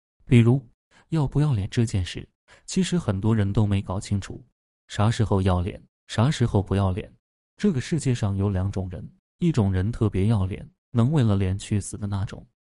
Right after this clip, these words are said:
一种人特别不要脸，能抛下脸面做任何事。前者的道德感太多强烈，因此这种人很难做出什么大事，因为太要脸。一般特别穷、特别清高的人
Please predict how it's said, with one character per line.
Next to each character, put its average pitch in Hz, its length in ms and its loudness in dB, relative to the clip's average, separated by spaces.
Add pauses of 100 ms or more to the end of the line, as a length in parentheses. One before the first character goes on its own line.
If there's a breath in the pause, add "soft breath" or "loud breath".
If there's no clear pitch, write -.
(160)
一 202 140 0
种 107 200 4
人 104 200 0
特 113 180 2
别 101 160 -2
不 101 160 -2
要 104 160 0
脸， 95 240 -8 (220)
能 135 200 2
抛 180 220 0
下 147 160 0
脸 98 180 2
面 101 160 0
做 104 160 -2
任 104 140 -2
何 90 200 -14
事。 - 240 -12 (680 soft breath)
前 151 260 2
者 120 140 2
的 113 100 0
道 117 240 2
德 104 160 0
感 95 200 -4
太 98 140 -4
多 98 140 -2
强 - 320 -8
烈， 101 160 -6 (220)
因 185 180 4
此 117 160 2
这 123 100 0
种 98 200 0
人 98 160 0
很 104 160 -2
难 90 200 -4
做 95 160 -4
出 95 200 -8
什 92 160 -12
么 90 80 -4
大 92 200 -6
事， - 220 -12 (460 soft breath)
因 180 160 4
为 135 120 2
太 175 200 -4
要 101 200 0
脸。 87 240 -10 (440)
一 131 120 6
般 151 240 4
特 120 200 2
别 92 160 0
穷、 92 280 -6 (300)
特 175 220 0
别 117 120 2
清 160 240 -4
高 165 160 -2
的 160 120 -2
人 113 200 -10